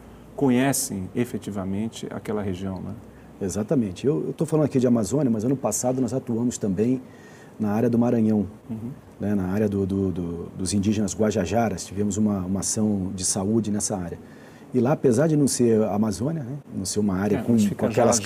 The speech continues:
Speaker 1: já fica
Speaker 2: características
Speaker 1: nas, na, na periferia,
Speaker 2: na
Speaker 1: digamos
Speaker 2: periferia,
Speaker 1: assim.
Speaker 2: já assim, numa transição, né?
Speaker 1: Exato.
Speaker 2: Numa
Speaker 1: Uhum.
Speaker 2: transição.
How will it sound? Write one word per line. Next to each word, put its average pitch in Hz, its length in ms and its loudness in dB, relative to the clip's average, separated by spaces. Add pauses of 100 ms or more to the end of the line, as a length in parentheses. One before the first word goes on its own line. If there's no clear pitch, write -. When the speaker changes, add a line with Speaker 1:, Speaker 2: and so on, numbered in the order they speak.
Speaker 1:
já 113 60 6
fica 131 240 4
Speaker 2:
características 135 100 2
Speaker 1:
nas, 123 300 -2
na, 113 260 -4
na 104 120 -4
periferia, 120 640 4
Speaker 2:
na 120 80 4
Speaker 1:
digamos 127 240 4
Speaker 2:
periferia, 123 280 4
Speaker 1:
assim. 123 60 6
Speaker 2:
já 120 80 4
assim, 107 100 2
numa 120 180 6
transição, 135 600 4
né? 123 80 4
Speaker 1:
Exato. 104 320 -2
Speaker 2:
Numa 104 120 -2
Speaker 1:
Uhum. 104 60 -4
Speaker 2:
transição. 117 480 0